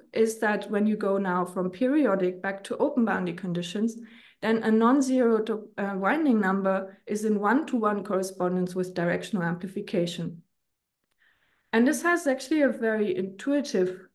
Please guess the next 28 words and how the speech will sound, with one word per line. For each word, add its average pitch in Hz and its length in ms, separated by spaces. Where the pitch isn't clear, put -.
um, 180 480
uh, 180 200
so 214 200
while 220 200
we 285 100
proved 285 340
this 208 260
rigorously 226 640
in 190 80
the 170 80
paper, 247 560
this 214 140
has 285 220
also 233 320
a 208 40
very 214 280
intuitive, 202 800
um, 180 500
explanation. 196 800
So 240 200
n-, 247 240
because 277 360
we 254 320
have 240 260
to 233 160
fulfill 233 480
two 330 240
requirements 190 800